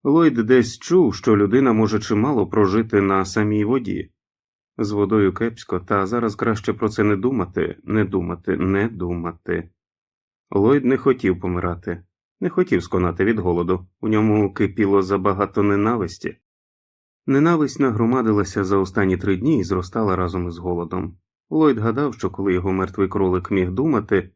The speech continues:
він зненавидів свого хазяїна. Останнім часом він багато спав, його завжди мучили жахіття про домашнього улюбленця. Тільце роздуте, хутро збилося в ковтуни,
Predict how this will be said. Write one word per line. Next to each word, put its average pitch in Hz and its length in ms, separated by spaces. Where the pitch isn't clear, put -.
він 127 240
зненавидів 98 640
свого 90 320
хазяїна. 92 640
Останнім 113 440
часом 123 320
він 101 160
багато 110 320
спав, 95 400
його 95 240
завжди 101 420
мучили 104 440
жахіття 104 640
про 92 240
домашнього 98 600
улюбленця. 92 720
Тільце 95 360
роздуте, 98 640
хутро 101 440
збилося 90 520
в 90 100
ковтуни, 95 680